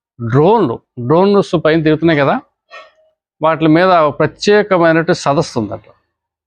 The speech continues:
ఈ సదస్సుకి సీఎం చంద్రబాబు నాయుడు గారు హాజరవుతున్నారు.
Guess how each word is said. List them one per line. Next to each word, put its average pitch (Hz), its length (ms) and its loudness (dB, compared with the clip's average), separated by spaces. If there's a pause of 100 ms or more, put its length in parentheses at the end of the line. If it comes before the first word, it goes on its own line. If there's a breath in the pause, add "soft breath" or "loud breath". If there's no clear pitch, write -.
(120)
ఈ 160 40 -4
సదస్సుకి 160 640 0
సీఎం 143 600 0
చంద్రబాబు 139 520 0
నాయుడు 151 200 0
గారు 143 120 2
హాజరవుతున్నారు. 151 640 0